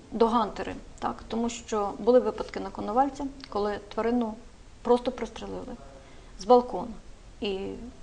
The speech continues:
там могла підбігти дитина, це було серед білого дня. Ось такі випадки. Тра-, тварин у нас, на жаль, масово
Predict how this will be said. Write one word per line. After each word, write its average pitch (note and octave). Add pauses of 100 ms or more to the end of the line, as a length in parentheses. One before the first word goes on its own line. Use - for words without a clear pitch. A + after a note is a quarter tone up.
(160)
там C#4+
могла C4+
підбігти B3
дитина, G3
це -
було A3+
серед A3
білого A#3
дня. - (480)
Ось A#3
такі D4+
випадки. C4 (360)
Тра-, B3
тварин C4+
у C4
нас, B3
на C4
жаль, A3 (240)
масово B3